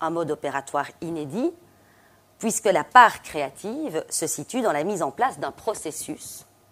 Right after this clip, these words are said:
éphémère qui est destiné à recontextualiser ce lieu, le lieu finalement où ce processus se produit.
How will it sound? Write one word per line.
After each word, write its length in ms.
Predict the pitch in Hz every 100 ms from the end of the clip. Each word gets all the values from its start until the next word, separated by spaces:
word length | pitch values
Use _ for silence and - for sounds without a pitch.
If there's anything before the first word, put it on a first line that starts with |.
| -
éphémère 720 | 143 - 135 123 123 - - _ - - - - - - -
qui 80 | 175
est 20 |
destiné 640 | 180 175 - 151 180 254 -
à 200 | - 233 -
recontextualiser 1500 | 151 160 262 311 - 240 190 185 - - 135 139 123 151 135 - - - - -
ce 220 | - 151
lieu, 420 | 127 151 208 233 - _ - _ - -
le 140 | 131
lieu 200 | 117 208
finalement 380 | - 190 139 202 -
où 60 |
ce 120 | -
processus 540 | 139 - 143 135 - 220
se 140 | -
produit. 400 | 151 - 127 -